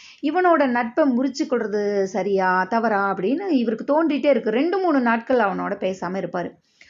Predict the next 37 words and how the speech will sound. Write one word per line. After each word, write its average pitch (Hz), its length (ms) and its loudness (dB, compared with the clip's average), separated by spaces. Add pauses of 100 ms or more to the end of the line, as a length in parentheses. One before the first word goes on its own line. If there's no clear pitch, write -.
(240)
அதுக்கப்புறம் 339 520 0
தேடி 285 280 4
போய் 240 140 4
அவன் 233 180 2
வீட்டுக்கு 196 360 -4
போயிருவாரு. 185 380 0 (120)
ரெண்டு 233 240 0
பேரும் 202 580 0
பேச 196 300 -2
ஆரம்பிச்சிருவாங்க. 175 580 -4
விளக்கவே 269 440 0
முடியல. 202 220 0 (720)
"Excuse 370 420 2
me" 359 120 2 (260)
அப்படின்னு 196 400 -2
ஒரு 240 100 -2
சத்தம் 190 240 -6
கேக்குது. 185 340 -4
தன்னோட 262 220 2
சிந்தனையிலிருந்து, 240 880 2 (160)
"படகு 285 460 4
ஒண்ணு, 190 140 -4 (300)
ஒண்ணுல 208 260 -2
போயிட்டு 233 260 0
இருக்கிற 208 200 0
இளம் 214 360 2
தம்பதிகளுக்கு 196 500 0
வழி 196 240 2
விடாம 254 220 4
நின்னுட்டு 214 280 0
இருக்கிறோம்" 185 360 0
அப்படின்னு 180 140 -2
நினைச்சு 160 80 -4
அப்படியே 180 300 -2
வழி 175 200 0
விடுறாரு. 180 300 0 (280)
"I'm - 140 -6